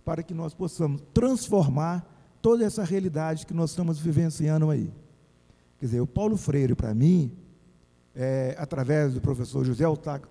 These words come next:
Eustáquio Romão, que foi meu orientador de doutorado, através do Moacir Gadotti, não é? Lá o, o Instituto Paulo Freire e outros teóricos aí. Quer dizer, Paulo Freire é referência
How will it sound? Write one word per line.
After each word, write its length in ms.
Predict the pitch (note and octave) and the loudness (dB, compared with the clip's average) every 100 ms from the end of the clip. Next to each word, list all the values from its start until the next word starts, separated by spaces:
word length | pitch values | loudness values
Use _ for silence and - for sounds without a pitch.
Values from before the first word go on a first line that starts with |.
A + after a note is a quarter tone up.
| E3+ | -10
Eustáquio 540 | E3 C3+ - C#3+ C3 | -2 0 0 -4 2
Romão, 380 | D3 C#3+ E3+ G3 | 4 4 2 -2
que 80 | - | -6
foi 160 | C3 C#3+ | -2 0
meu 120 | C#3+ | 2
orientador 500 | C#3+ C#3+ C#3 A2+ C3 | 2 -2 -6 -4 -4
de 80 | B2 | -4
doutorado, 580 | A#2+ B2+ D3 D3 D3+ C#3 - - - - _ | -6 -6 -6 -4 -6 -10 -20 -20 -20 -20 _
através 580 | - D3 E3 C#3+ D#3+ D#3 | -12 -6 -4 0 2 0
do 120 | C#3+ | 0
Moacir 380 | D3 D#3+ C#3 E3+ | 2 2 2 -2
Gadotti, 600 | D#3 D3+ C#3 E3 D#3+ - - - - | -4 0 0 0 -2 -8 -16 -12 -4
não 140 | C3 | -2
é? 200 | E3+ F#3+ - - - - | -2 -6 -14 -20 -20 -16
Lá 300 | C3 C#3+ D#3+ | -4 -2 2
o, 380 | D#3 D3 C#3+ C#3 | 4 4 4 4
o 80 | D#3 | 2
Instituto 480 | D3+ - - F3+ - | 0 0 4 4 4
Paulo 280 | D#3+ D3+ C#3+ | 0 2 4
Freire 520 | - E3 E3+ E3 D#3+ - - - - - - - | 4 4 2 0 -4 -14 -20 -20 -20 -20 -20 -4
e 120 | A3 G3+ | 6 8
outros 420 | G3+ F#3+ D3 - | 8 4 -4 -4
teóricos 640 | D#3+ D3 D#3 D3 C#3 B2 | -4 -2 -2 -4 -8 -8
aí. 240 | C#3 G#2+ G2 - - - - - - - - - | -6 -6 -10 -14 -20 -20 -20 -20 -20 -20 -20 -10
Quer 100 | - | 0
dizer, 180 | E3 D3 | 2 2
Paulo 320 | - F3+ E3+ | 0 2 2
Freire 560 | C#3+ C#3+ F3 G3 G3+ G#3 - - - - - - - | 2 0 4 4 4 -4 -14 -20 -20 -20 -20 -12 -2
é 240 | D#3+ F3 - | 0 0 -2
referência 960 | F3 F#3+ G#3 F#3 F3 E3 - A#2 - | 0 2 2 2 4 2 0 -8 -8